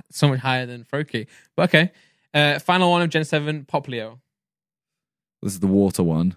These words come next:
Speaker 1: Yeah.
Speaker 2: Poplio. Is it the one with the thing on its head? Like, and it looks like it's really surprised?
Speaker 1: No.
Speaker 2: Oh, it's the other one.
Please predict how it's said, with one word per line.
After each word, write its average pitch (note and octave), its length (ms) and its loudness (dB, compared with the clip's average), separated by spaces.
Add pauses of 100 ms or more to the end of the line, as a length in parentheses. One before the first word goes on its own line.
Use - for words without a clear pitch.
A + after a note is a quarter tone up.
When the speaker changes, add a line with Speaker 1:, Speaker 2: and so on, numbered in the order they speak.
(120)
Speaker 1:
Yeah. A#2+ 180 -12 (280)
Speaker 2:
Poplio. F#2+ 680 0
Is B2 120 2
it C3 60 2
the C#3 80 0
one C3+ 180 4
with B2+ 100 2
the A#2+ 60 -2
thing A#2+ 180 2
on A2+ 100 2
its G2 120 -4
head? F2+ 300 -2 (440)
Like, F#2 320 -2
and G2 120 2
it F#2 80 0
looks G#2+ 220 -2
like G2 140 -2
it's G2 120 -6 (140)
really G#2+ 280 4
surprised? E2+ 600 -4 (420)
Speaker 1:
No. A#2+ 420 -8 (300)
Speaker 2:
Oh, - 60 -2
it's A#2 80 -2
the D3 120 6
other D3+ 100 4
one. E2+ 260 -2